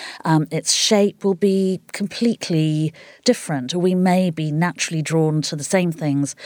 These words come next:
for very different reasons. And obviously, societally, occasionally,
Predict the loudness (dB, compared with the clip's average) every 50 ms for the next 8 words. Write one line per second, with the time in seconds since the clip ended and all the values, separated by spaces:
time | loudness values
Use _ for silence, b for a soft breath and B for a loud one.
0 | B B B B 2 4 4 4 4 4 2 0 -2 -4 -4 -10 -6 -2 0 0
1 | 0 0 -2 -4 -6 -8 -8 -10 -10 -12 B B B B B 4 4 4 4 2
2 | 0 0 -2 -4 -4 -4 -4 -2 0 0 0 2 4 4 4 2 2 0 -4 -6
3 | -8 -6 -6 -4 -4 -4 -4 -2 0 2 2 2 2 0 -2 -2 -4 -2 -2 -2
4 | -2 -4